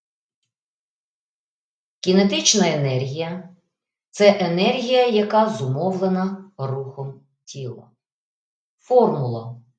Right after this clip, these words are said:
Є кинетичне дорівнює М В в квадраті поділити на два, де маса, В швидкість.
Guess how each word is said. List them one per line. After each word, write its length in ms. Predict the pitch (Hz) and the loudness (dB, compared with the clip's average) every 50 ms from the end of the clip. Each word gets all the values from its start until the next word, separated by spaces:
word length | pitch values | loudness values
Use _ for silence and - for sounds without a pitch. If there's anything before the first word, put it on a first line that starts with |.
| _ _ _ _ _ _ - | _ _ _ _ _ _ -14
Є 380 | 170 160 156 185 277 302 311 | -12 -8 -2 4 4 4 4
кинетичне 760 | - 247 220 190 180 180 - 196 - - - - - 220 226 | 2 0 2 2 2 2 0 -4 -6 -4 -4 -4 -2 -2 -2
дорівнює 720 | 202 208 220 208 202 180 160 139 131 127 120 123 - - - _ _ _ _ _ _ _ _ _ - 202 | -2 0 0 0 0 0 -2 -2 -6 -8 -8 -10 -12 -14 -20 _ _ _ _ _ _ _ _ _ 0 0
М 460 | 233 262 269 254 208 190 - - - - | 2 2 2 0 -2 -2 -4 -6 -12 -16
В 160 | 151 156 151 160 170 160 139 120 120 120 - - _ _ _ | -16 -12 -6 -2 0 2 2 0 -2 -6 -12 -18 _ _ _
в 120 | _ _ | _ _
квадраті 880 | - 135 135 120 113 127 139 160 202 214 208 - 226 233 233 - - - _ _ _ | -8 -6 -4 -4 -2 -2 0 0 -2 -2 -4 -8 -10 -10 -12 -12 -16 -20 _ _ _
поділити 760 | - 135 123 123 127 120 123 143 160 - - 160 165 185 - _ _ - | -8 -8 -6 -4 -4 -2 -2 -4 -4 -6 -10 -14 -14 -16 -20 _ _ -12
на 440 | 127 127 127 123 123 123 - - _ | -8 -8 -6 -6 -8 -8 -12 -18 _
два, 480 | - - 110 110 110 101 98 - - _ _ _ _ _ _ _ _ _ _ | -16 -14 -12 -10 -10 -10 -10 -14 -16 _ _ _ _ _ _ _ _ _ _
де 480 | - - 165 160 139 123 120 - - - - | -8 -4 -2 -2 -2 -4 -6 -10 -16 -20 -16
маса, 760 | 156 151 147 135 123 117 120 - - - 208 214 220 233 - - _ _ _ _ _ _ _ _ _ _ _ _ - | -10 -6 -4 -2 -2 -2 -4 -8 -8 -4 -4 -4 -4 -4 -10 -16 _ _ _ _ _ _ _ _ _ _ _ _ -10
В 560 | 127 123 123 151 160 185 196 202 - - - - | -6 -2 2 2 2 2 0 -2 -8 -14 -18 -12
швидкість. 960 | - - - - 175 151 135 120 120 - - - - - - _ _ _ _ | -8 -6 -6 -6 -6 -6 -6 -8 -10 -12 -16 -20 -20 -20 -20 _ _ _ _